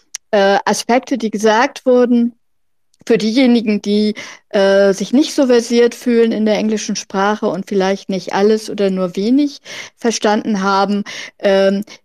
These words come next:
und ich würde jetzt versuchen, ganz knapp zusammenzufassen, was, äh, Kelly J gesagt hat.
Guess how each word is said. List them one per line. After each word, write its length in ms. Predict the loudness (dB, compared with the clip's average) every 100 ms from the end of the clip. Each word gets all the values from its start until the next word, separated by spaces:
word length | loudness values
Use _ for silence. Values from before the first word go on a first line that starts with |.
| -4
und 200 | -4 -2
ich 200 | -6 0
würde 240 | 2 4
jetzt 260 | 2 0 -2
versuchen, 420 | -4 -4 -6 -2
ganz 300 | 0 0 0
knapp 320 | -2 -2 -2
zusammenzufassen, 1200 | -8 -2 -2 -2 -4 -6 -8 -6 -6 -4 -4 -2
was, 380 | -2 -2 -6 -20 -18 -18 -18 -6
äh, 160 | -4 0
Kelly 220 | 0 2
J 220 | 4 2
gesagt 460 | 2 0 0 -2 -4
hat. 320 | -2 -4